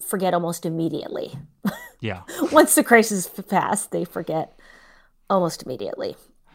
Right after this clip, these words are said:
Speaker 2: So you're saying things will immediately go back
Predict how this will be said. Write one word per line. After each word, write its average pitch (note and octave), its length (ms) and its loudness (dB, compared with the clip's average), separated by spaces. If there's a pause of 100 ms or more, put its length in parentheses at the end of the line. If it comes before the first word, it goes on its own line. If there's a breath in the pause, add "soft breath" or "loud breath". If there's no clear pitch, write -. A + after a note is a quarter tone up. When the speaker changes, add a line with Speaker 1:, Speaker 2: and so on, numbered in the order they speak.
Speaker 2:
So - 220 -2
you're B2+ 140 4
saying A2 380 0 (440)
things C#3+ 260 2
will A2+ 540 2 (420)
immediately C3+ 520 2
go G#2+ 180 -2
back G#2 280 -2